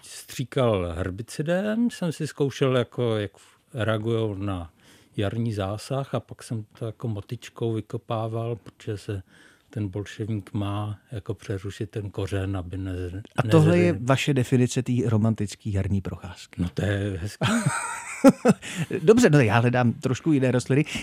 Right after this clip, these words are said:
Speaker 2: Je něco, co vám udělalo radost, kromě tedy, eh, likvidace toho bolševníku teď v těch posledních dnech?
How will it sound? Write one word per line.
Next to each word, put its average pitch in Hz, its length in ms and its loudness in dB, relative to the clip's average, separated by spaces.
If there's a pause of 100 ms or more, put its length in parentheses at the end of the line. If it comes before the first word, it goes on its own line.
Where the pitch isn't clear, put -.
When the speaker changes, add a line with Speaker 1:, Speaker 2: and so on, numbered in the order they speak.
Speaker 2:
Je 160 160 10
něco, 220 360 6
co 214 140 4
vám 190 480 6
udělalo 143 380 6
radost, 160 300 2
kromě 143 300 2
tedy, 131 360 -2
eh, 104 140 -2
likvidace 139 540 4
toho 123 140 4
bolševníku 156 520 0
teď 123 200 0
v - 60 -14
těch - 160 0
posledních 113 480 0
dnech? 98 240 -2